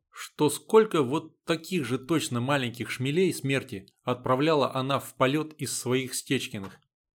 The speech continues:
Потом были еще командировки, еще ранения.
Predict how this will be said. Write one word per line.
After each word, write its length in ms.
Потом 480
были 300
еще 400
командировки, 680
еще 440
ранения. 540